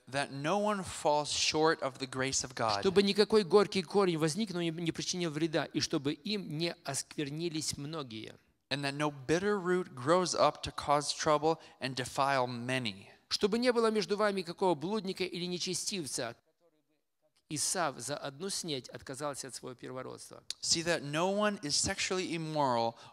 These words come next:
Speaker 1: or is godless like Esau, who for a single meal sold his inheritance.
Speaker 2: Ибо вы знаете,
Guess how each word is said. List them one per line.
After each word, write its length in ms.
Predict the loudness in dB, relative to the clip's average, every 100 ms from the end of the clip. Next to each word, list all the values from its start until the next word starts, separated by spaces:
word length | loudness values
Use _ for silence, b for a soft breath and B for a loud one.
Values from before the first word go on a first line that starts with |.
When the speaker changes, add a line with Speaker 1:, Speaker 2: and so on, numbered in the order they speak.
| -2
Speaker 1:
or 100 | 0
is 220 | 2 -2
godless 800 | -4 -2 0 0 0 -2 0 -2
like 220 | -2 -2 -4
Esau, 480 | -4 0 2 4 2 B B -8
who 160 | -6
for 200 | -2 0
a 60 | 2
single 440 | 2 2 0 -2
meal 380 | -2 -2 -2 0
sold 340 | 0 2 2
his 160 | 0 -6
inheritance. 720 | -8 -6 -8 -8 -14 -8 -6
Speaker 2:
Ибо 140 | -6 -6
вы 140 | -6
знаете, 220 | -8 -10